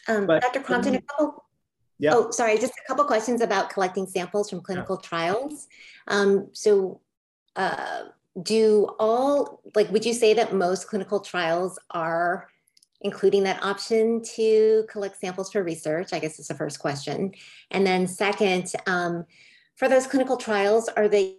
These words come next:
Speaker 1: do they have to be, like, a C O G trial in order for those samples to then actually be collected centrally? I'm not sure. I, I just don't
Speaker 2: Right.
Speaker 1: know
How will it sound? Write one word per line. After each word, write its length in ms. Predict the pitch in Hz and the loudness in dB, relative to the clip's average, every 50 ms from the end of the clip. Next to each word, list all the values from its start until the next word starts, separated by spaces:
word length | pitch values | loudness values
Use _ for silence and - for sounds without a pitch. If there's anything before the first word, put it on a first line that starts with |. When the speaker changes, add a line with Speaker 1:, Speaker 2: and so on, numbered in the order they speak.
| - 202 | -14 -4
Speaker 1:
do 100 | - 233 | 0 2
they 80 | 220 226 | 2 2
have 240 | 220 - 214 220 214 | 2 0 -6 -6 -6
to 80 | - 214 | -6 -2
be, 220 | 226 220 220 220 | 0 2 2 2
like, 180 | 175 175 160 190 | 0 0 -4 -8
a 40 | |
C 220 | - - - 208 196 | -10 -2 0 0 0
O 40 | 185 | 2
G 200 | 190 196 202 208 | 0 0 -2 -2
trial 400 | 208 - 226 214 214 214 220 208 | -2 -2 -2 0 0 2 0 0
in 100 | 185 180 | -2 -4
order 180 | 175 175 180 | -6 -6 -8
for 180 | 170 - - 175 | -10 -10 -10 -6
those 280 | 170 165 170 170 - | -4 -2 -4 -4 -4
samples 400 | - 180 170 170 - 180 175 170 | -6 -6 -6 -4 -4 -6 -6 -4
to 100 | - - | -6 -6
then 220 | 143 147 151 160 165 | -4 -2 -2 -2 -2
actually 340 | 160 - - - - 170 165 | -2 -4 -6 -8 -8 -6 -4
be 120 | 165 160 | -4 -6
collected 440 | - - 170 160 151 - - 151 - | -4 -2 -2 -2 -2 -2 -6 -8 -6
centrally? 800 | - 185 180 185 180 - 233 214 240 254 262 269 277 277 277 - _ _ _ _ _ _ - | -4 -4 -4 -4 -2 -2 0 2 2 2 2 2 0 0 -2 -6 _ _ _ _ _ _ 0
I'm 80 | 202 | 0
not 240 | 214 214 214 196 190 - - _ | 2 2 0 -2 -4 -8 -16 _
sure. 440 | - - - - 202 185 185 185 - | -16 -12 -6 -4 -2 0 0 0 0
I, 320 | - - 185 170 160 - - - | 0 0 -2 -2 -4 -6 -4 -6
I 100 | 160 156 | -6 -4
just 140 | 156 156 - | -6 -4 -2
don't 100 | 208 185 | 2 2
Speaker 2:
Right. 140 | 147 123 175 | 4 4 4
Speaker 1:
know 220 | 175 165 160 160 | 2 2 0 -2